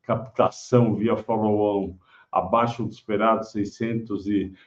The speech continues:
poucos milhões de reais, esperado era um bilhão, eu falei, "Foi ruim e vai piorar, pode procurar aí,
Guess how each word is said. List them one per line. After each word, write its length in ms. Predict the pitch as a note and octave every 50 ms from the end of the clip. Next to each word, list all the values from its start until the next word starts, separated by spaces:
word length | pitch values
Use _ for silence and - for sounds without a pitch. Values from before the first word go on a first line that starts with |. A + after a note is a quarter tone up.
| _ _ _
poucos 320 | - A2 G#2 G#2+ - - -
milhões 380 | G#2+ G#2+ G#2 A2 A2+ A2+ G#2+ G2
de 120 | G2 G2+
reais, 360 | G2+ G2+ G2+ G#2 A2+ A#2 A2+
esperado 480 | - - - G#2 G2+ G#2 G#2 G2+ G2+ G#2
era 180 | G#2 G2+ G#2 G#2
um 140 | G#2 G#2 G2+
bilhão, 580 | F#2+ G2 G#2 G#2 G#2 G#2+ A2 A#2 A#2+ B2+ B2+
eu 140 | A#2+ A#2 A2+
falei, 480 | - - B2 A2+ A2 G2 G2+ G2+ - - _ _ _ _ _ _ _ _ _
"Foi 400 | _ - - - C3+ C#3 D3+ C3+
ruim 480 | A#2 A2 A2+ C3 C#3+ D3 D3 C#3+ C#3+ -
e 100 | - B2+
vai 320 | B2+ A2 A#2+ B2 B2 B2
piorar, 460 | B2 B2 B2+ C3+ B2+ A#2+ G#2 E2 D#2 - - -
pode 260 | G2 G2 F#2+ - - _
procurar 520 | _ G#2 A2 G#2 - - A2+ A2 G#2+ G#2 G2+
aí, 360 | G#2 G#2+ A2 A2+ A#2+ A#2+ B2